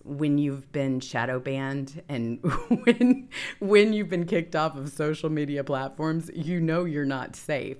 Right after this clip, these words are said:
So you just kind of prepare for that. You prepare yourself for being banned again, and it's almost paranoia. <laughs> It's like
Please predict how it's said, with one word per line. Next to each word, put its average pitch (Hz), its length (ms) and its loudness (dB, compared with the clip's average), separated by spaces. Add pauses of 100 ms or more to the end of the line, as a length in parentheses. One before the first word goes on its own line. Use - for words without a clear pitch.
So 139 800 0
you 139 300 -6
just 135 320 -10
kind 151 240 -4
of 147 100 -10
prepare 147 480 -6
for - 160 -12
that. - 380 -10
You 139 180 -8
prepare 147 640 -6
yourself 139 720 -8 (440)
for 170 140 0
being 135 520 0
banned 143 480 -2
again, 120 560 -10
and 127 260 -4
it's 131 320 -12
almost 143 320 -6
paranoia. 135 800 -8 (380)
<laughs> 240 80 -2 (1800)
It's - 300 0
like 214 140 0